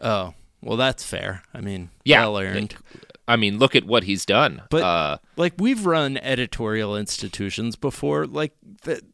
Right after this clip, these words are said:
Speaker 1: there's no, how is he spending that much money on nothing?
Speaker 2: They have a lot of failures, and they have a very expensive office.
Speaker 1: Wow.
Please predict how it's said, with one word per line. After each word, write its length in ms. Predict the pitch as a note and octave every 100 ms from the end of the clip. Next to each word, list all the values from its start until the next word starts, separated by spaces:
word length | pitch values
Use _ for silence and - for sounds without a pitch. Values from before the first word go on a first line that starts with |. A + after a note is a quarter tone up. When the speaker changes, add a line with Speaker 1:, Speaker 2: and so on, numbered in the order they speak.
| -
Speaker 1:
there's 420 | D#3 G#3+ G3+ D3+
no, 480 | C#3+ D3 D3 C3+ C3 -
how 300 | D3+ G3+ A3+
is 180 | A3 -
he 120 | F3+
spending 540 | - - F3+ F3 C3
that 200 | A#2 B2+
much 340 | F#2 C3 - -
money 840 | A#2+ B2+ C3 E3+ D#3+ G#2+ A2+ C3 _ _ _
on 520 | D3 C3+ B2+ A#2+ A#2+ - _ _ _ _ _ -
nothing? 680 | B2 A#2+ E3+ F3+ A2+ D#2+ - _ _ _ _ _ - -
Speaker 2:
They 120 | F#3+
have 160 | F#3
a 60 | E3+
lot 400 | C3 A2 B2+ B2+
of 100 | G#2
failures, 680 | - G2+ F2 D#2 - - -
and 160 | A2+ A2
they 80 | A#2
have 120 | G#2+
a 60 |
very 400 | G2+ - G#2+ G#2+
expensive 540 | F#2 - - F2+ - D#2+
office. 500 | C#2 - - - -
Speaker 1:
Wow. 760 | G#2+ G2+ G2 F#2+ F2+ F2+ F2